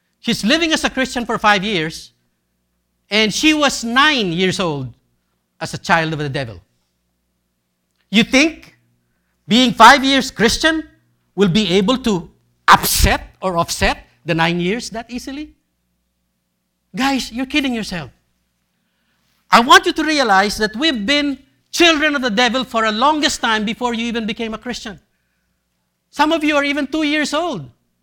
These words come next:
Christians, and you are sixty. So, fifty-eight years you've been under the power of the evil one. And you think you will be able to just throw that away,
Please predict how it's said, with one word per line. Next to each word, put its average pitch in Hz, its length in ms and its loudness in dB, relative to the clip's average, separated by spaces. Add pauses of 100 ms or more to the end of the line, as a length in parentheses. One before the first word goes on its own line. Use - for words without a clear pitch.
(180)
Christians, - 540 -8 (680)
and 208 140 -2
you 254 80 -2
are 240 80 0
sixty. - 500 -8 (720)
So, 262 380 -2 (120)
fifty-eight 339 480 0
years 359 540 0
you've 233 220 -6
been 233 260 -6
under 226 480 -2
the 208 100 -6
power 214 360 0
of 185 80 -8
the 208 60 -6
evil 185 240 -6
one. 139 200 -14 (880)
And 185 200 2
you 175 120 2
think 247 580 -2
you 196 80 -6
will 196 100 0
be 175 200 0
able 165 200 -2
to 147 220 -4 (360)
just - 320 -2
throw 143 200 -4
that 226 160 2
away, 285 400 -4